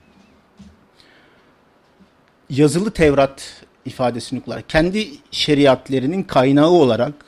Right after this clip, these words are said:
yani Yahudi şeriatının kaynağı olarak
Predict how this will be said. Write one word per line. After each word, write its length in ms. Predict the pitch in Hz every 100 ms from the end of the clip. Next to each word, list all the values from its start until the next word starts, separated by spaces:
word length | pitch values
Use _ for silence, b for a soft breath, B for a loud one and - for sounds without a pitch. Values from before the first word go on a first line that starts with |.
| _ _ 139
yani 320 | 113 127 139 b b b
Yahudi 320 | 123 135 156
şeriatının 580 | 190 165 139 120 117 113
kaynağı 460 | 110 127 135 143 175
olarak 440 | 156 131 165 -